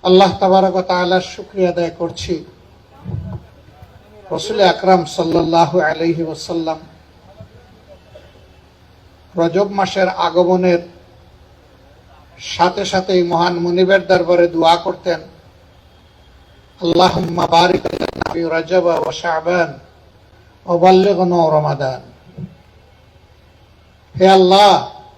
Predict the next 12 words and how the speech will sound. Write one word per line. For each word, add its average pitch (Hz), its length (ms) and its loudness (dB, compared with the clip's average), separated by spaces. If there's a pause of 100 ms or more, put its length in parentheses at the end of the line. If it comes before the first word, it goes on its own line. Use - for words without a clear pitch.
(840)
তুমি 190 280 -4
পবিত্র 202 440 0
রজব 190 400 6
এবং 190 240 2
শাবানের 185 640 2 (1700)
তামাম 196 320 0
বারাকা, 180 760 2
কল্যাণ 185 380 4
আমাকে 180 300 0
দান 170 300 2
করো, 165 300 -4 (2500)
আর 175 320 4